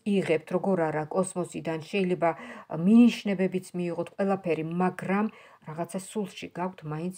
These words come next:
ჩაკეტილი, ჩაკეტილი ხართ, გესმით? აი, რაღაც, ა, დაბლოკილი თითქოს. ა, ეს სულის ტკივილი ბოლომდე ვერ გასულა. ვერ გასულა, რაღაცა ჩაქვავებულია. ა, და, მ, ა,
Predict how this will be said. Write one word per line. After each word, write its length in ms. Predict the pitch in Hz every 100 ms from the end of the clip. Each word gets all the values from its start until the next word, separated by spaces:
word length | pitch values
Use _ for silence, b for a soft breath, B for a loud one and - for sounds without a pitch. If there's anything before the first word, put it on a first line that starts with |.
| -
ჩაკეტილი, 920 | - - 185 - 175 - 156 147 151 - -
ჩაკეტილი 580 | - 190 185 180 139 -
ხართ, 280 | - - -
გესმით? 460 | 156 147 170 170 - B B B
აი, 160 | - 170
რაღაც, 320 | 170 180 185 - - B B -
ა, 140 | 165 160 156 151
დაბლოკილი 920 | 160 185 185 196 190 - 165 143 151
თითქოს. 680 | 151 - 160 - 160 147 - B B B -
ა, 220 | 180 180
ეს 180 | 214 208
სულის 460 | - 240 214 208 -
ტკივილი 480 | - 214 196 165 151
ბოლომდე 520 | 170 170 170 165 185 160
ვერ 300 | 147 185 175
გასულა. 760 | - 160 151 - - - 156 156 151 _ _ _
ვერ 240 | 190 185 -
გასულა, 480 | 170 151 - - 160
რაღაცა 300 | 156 165 185
ჩაქვავებულია. 1200 | - 185 185 - 175 156 165 156 - - 160 165 B B B B B
ა, 360 | - 156 151 151
და, 240 | - 180
მ, 480 | 180 - 165 160 160
ა, 120 | 160